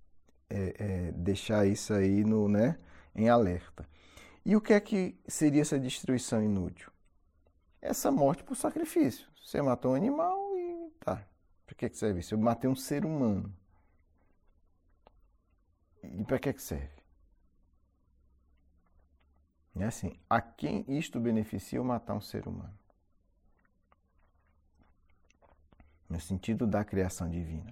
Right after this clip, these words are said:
Claro, alguém pode levar a vantagem, mas aí é a vantagem de um crime. Então, não beneficia nem quem leva a vantagem, porque está adquirindo, né, problemas emocionais e, e, e espirituais graves a ser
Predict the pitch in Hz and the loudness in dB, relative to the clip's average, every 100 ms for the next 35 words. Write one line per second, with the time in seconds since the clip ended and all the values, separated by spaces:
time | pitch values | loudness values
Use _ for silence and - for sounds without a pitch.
0 | - - 85 82 85 101 123 110 113 110 | -4 -2 0 -2 -2 -2 -2 4 4 4
1 | 117 95 98 131 151 320 98 98 85 90 | 2 2 2 2 0 0 2 2 0 -6
2 | 90 90 104 113 101 107 247 285 - 90 | -4 -4 -2 -2 -2 0 -2 -2 -2 -2
3 | 85 - _ _ _ _ _ _ _ _ | -4 -14 _ _ _ _ _ _ _ _
4 | _ _ _ - - 92 120 127 117 120 | _ _ _ -16 -6 0 4 6 8 8
5 | 123 - 135 120 135 - 160 156 151 151 | 6 2 2 4 4 2 4 4 6 4
6 | 233 269 127 104 - 98 110 101 - 117 | 2 4 4 4 0 -4 0 0 4 4
7 | 120 120 131 104 101 107 127 247 - - | 4 2 2 4 4 4 4 2 -2 -18
8 | - - - _ _ 98 127 - - 113 | -20 -20 -20 _ _ 4 4 4 6 8
9 | 95 107 110 120 - - - - - 110 | 8 8 8 6 2 -4 -10 -8 0 4
10 | 110 107 107 95 92 98 117 123 117 101 | 4 2 0 2 4 6 6 6 4 0
11 | 92 85 80 76 - - 73 58 65 57 | -2 -2 -4 -6 -8 -8 -8 -8 -10 -8
12 | 85 85 - - 92 90 92 87 101 117 | -8 -8 -8 -2 -2 -2 -2 0 0 0
13 | 98 90 90 98 120 156 - - 95 - | 0 0 0 -2 -6 -10 -14 -8 -8 -6
14 | - 95 98 | -4 -4 -4